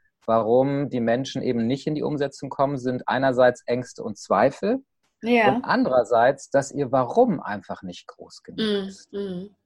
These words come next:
Speaker 1: Ne, es gibt, äh, gerade Menschen in deiner Generation, äh, erlebe ich immer wieder sehr viele, für die ist das völlig klar. Das Warum ist so groß, dass die gar nicht anders können, als loszulaufen.
Speaker 2: Mhm.
Speaker 1: Aber auf der anderen Seite gibt es eben auch viele, die,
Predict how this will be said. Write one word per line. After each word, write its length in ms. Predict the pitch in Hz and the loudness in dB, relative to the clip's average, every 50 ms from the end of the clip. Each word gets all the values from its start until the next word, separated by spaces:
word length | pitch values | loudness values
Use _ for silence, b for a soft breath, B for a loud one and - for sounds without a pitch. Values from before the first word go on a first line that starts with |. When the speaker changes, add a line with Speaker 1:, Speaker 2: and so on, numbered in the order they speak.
| _ _ _ _ _ _ _ _ - | _ _ _ _ _ _ _ _ 2
Speaker 1:
Ne, 80 | 170 | 4
es 160 | 196 202 - - | 4 4 2 0
gibt, 360 | - 170 180 175 175 - - | 0 0 0 0 0 -2 -2
äh, 140 | - 139 - | -2 -2 0
gerade 320 | - 131 127 143 160 170 160 | 0 2 4 4 4 6 4
Menschen 280 | 156 160 175 - 156 | 4 4 2 2 0
in 60 | 139 131 | 2 4
deiner 220 | 135 147 165 165 | 4 4 4 2
Generation, 800 | 160 156 156 151 147 147 147 - - 147 143 147 147 147 143 - | 2 4 4 6 4 4 2 0 0 2 4 4 4 2 0 -2
äh, 160 | - - 104 - - | -2 -4 -4 -4 -4
erlebe 320 | - 123 131 143 143 135 | -2 0 0 2 0 0
ich 60 | 135 | -2
immer 240 | - - 143 139 135 | -4 -2 0 0 2
wieder 180 | 139 131 131 123 | 4 4 4 4
sehr 140 | 127 127 123 | 4 2 0
viele, 320 | - - 151 139 139 131 | -2 -4 -2 -2 -2 -2
für 160 | - - 107 | -2 -8 -12
die 180 | 92 - 101 98 | -10 -10 -10 -12
ist 160 | 123 - - | -8 -6 -6
das 160 | 120 113 - | -6 -6 -4
völlig 320 | - 127 123 131 127 - - | -2 -2 -2 -2 -4 -6 -6
klar. 320 | - - 202 226 151 113 | -2 2 4 4 4 4
Das 180 | 101 104 - - | 2 -2 -2 -2
Warum 300 | 110 110 127 151 147 147 | 0 2 2 2 2 0
ist 160 | 165 - - | -4 -4 -4
so 140 | 139 143 156 | -4 -4 -2
groß, 340 | 147 120 123 139 151 147 | 0 0 2 2 2 2
dass 140 | - 131 - | 0 -4 -8
die 100 | - 123 | -2 2
gar 140 | 110 120 113 | 2 2 2
nicht 160 | 120 120 - | 2 0 -4
anders 400 | 113 117 117 117 113 - - _ | -4 -2 0 -2 -2 -4 -8 _
können, 360 | - - - 277 311 196 120 | -2 0 2 2 2 2 0
als 220 | - 87 95 - - | -2 -4 -4 -6 -6
loszulaufen. 880 | 98 87 85 82 - - - - - - - - - - _ - - - b b b b b | -8 -8 -8 -8 -10 -14 -18 -18 -14 -12 -10 -10 -12 -14 _ -20 -20 -20 b b b b b
Speaker 2:
Mhm. 340 | - 226 220 220 208 202 196 | -6 -4 -4 -2 -2 0 2
Speaker 1:
Aber 560 | - 113 117 131 131 160 170 180 208 208 - _ _ _ - | 4 4 4 6 6 6 6 6 4 2 -4 _ _ _ -4
auf 160 | - 135 - | -4 -2 0
der 140 | - - - | 0 0 0
anderen 300 | 113 127 131 139 147 156 | 0 0 0 0 0 4
Seite 340 | 147 147 143 151 156 160 160 | 6 6 8 8 6 4 0
gibt 240 | 143 160 160 - - | -4 -4 -4 -4 -6
es 140 | 156 - | -6 -4
eben 300 | - 139 143 147 139 135 | 0 0 2 2 2 2
auch 200 | - 120 - - | 2 0 0 0
viele, 440 | - - - - 123 135 139 147 139 | -4 -14 -8 -6 -2 2 2 2 2
die, 300 | 127 135 135 135 135 - | 2 2 2 2 0 0